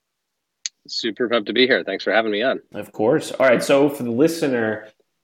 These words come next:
Speaker 2: um, that may not have heard of California Cowboy before, how would you best describe your, your business to them?
Speaker 1: Uh, we are a pretty new company. We make, uh,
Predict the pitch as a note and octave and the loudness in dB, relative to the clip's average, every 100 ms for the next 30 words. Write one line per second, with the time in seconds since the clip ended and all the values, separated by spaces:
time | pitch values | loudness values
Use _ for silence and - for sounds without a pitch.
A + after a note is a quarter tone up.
0 | - G#2 G#2 G#2 - A2 G2+ A2 A#2 A#2 | -4 -2 0 -4 -4 0 0 2 2 2
1 | A2+ A2 - A2 G#2 G2+ - A2 G#2 G2+ | 0 -2 -6 -4 -2 -2 -4 -2 -2 -2
2 | - - A2 G2+ - G2+ F#2+ - G#2 G2 | -6 -8 -4 -4 -4 -8 -8 -4 -4 -2
3 | G#2 - _ A2 A2 A#2 A#2+ A2+ G#2+ - | -6 -8 _ -6 0 0 0 0 0 0
4 | G#2 - G2+ G2+ G#2 G2+ - G#2 G2+ G#2 | -6 -4 -2 -2 -2 -4 -4 -4 -2 -2
5 | B2+ - - - - _ _ _ _ _ | -4 -6 -10 -12 -16 _ _ _ _ _
6 | _ _ _ _ _ _ _ - A2+ A2 | _ _ _ _ _ _ _ -2 4 6
7 | A2 - B2 B2+ C#3 D#3 C3 A#2+ A#2 A#2 | 4 0 -4 2 6 6 6 4 4 2
8 | F#2+ C#3+ C#3 C3 A2+ A#2 G#2 C3 D#3 A#3 | 2 2 4 4 2 0 0 0 -2 -2
9 | B2 A2+ G#2+ G#2 G2+ - A2+ G2+ | 0 2 4 4 0 -2 -2 0